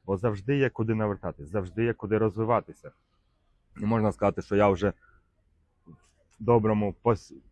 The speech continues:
в святій одноманітності, то мені вже нічого не треба додавати. Святих речей треба додавати, гріха не треба туди додавати,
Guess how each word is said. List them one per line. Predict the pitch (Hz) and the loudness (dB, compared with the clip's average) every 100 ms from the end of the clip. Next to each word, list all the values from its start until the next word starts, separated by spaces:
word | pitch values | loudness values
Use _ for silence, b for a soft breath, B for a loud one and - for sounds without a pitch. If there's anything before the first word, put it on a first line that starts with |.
| _ | _
в | - | -16
святій | - 123 - 135 | -2 -2 2 2
одноманітності, | 113 117 117 135 147 143 135 - | 4 2 2 2 0 -2 -4 -4
то | 107 113 | -2 0
мені | 113 123 | 0 0
вже | 120 117 | 0 0
нічого | 113 - 110 | -2 -2 -2
не | |
треба | 104 107 104 | 0 0 0
додавати. | 104 101 98 80 _ _ _ _ _ _ _ - | 0 2 0 -2 _ _ _ _ _ _ _ -20
Святих | - 110 - 123 | -6 -4 -2 -2
речей | 123 - 123 | -2 -4 -4
треба | 117 117 95 | 0 0 0
додавати, | 87 85 90 80 73 76 80 | -4 -6 -6 -8 -10 -16 -10
гріха | 104 139 117 | -6 -2 -2
не | 92 | -2
треба | 87 87 82 | -6 -10 -10
туди | - 85 | -14 -12
додавати, | 87 90 95 101 110 117 | -8 -6 -4 -2 -2 -6